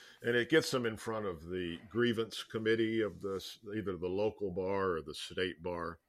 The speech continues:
And, and so what the lap program tries to do is try to, uh, run ahead of that and not, you know, try to reach the issues before they,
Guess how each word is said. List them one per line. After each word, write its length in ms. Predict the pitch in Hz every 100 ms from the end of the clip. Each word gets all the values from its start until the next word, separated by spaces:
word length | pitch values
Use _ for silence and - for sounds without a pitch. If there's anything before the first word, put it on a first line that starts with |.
| _ - - - - _ _ 98
And, 220 | 104 101 110
and 180 | 104
so 120 | - 123
what 200 | 135 127
the 80 |
lap 320 | 117 165 170 -
program 540 | 113 107 95 98 98
tries 360 | - 104 101 -
to 120 | 98
do 440 | 104 117 98 95 90
is 420 | 98 90 85 - -
try 220 | 101 98 - -
to, 320 | 92 85 85 78 _ 90
uh, 260 | 87 82 76 _ - - _ _ - 107 117
run 300 | 107 123 113
ahead 320 | 101 123 127
of 100 | 120
that 320 | 107 107 107 98
and 200 | 90 95
not, 240 | 107 107 -
you 120 | 127
know, 120 | 104 87
try 240 | - 104
to 140 | 90 80 _ _ - _ _ _ 127 101 _ - 107
reach 340 | 123 139 - -
the 240 | 107 110
issues 440 | 113 - 101 95 -
before 400 | - - 98 95
they, 300 | 85 87 85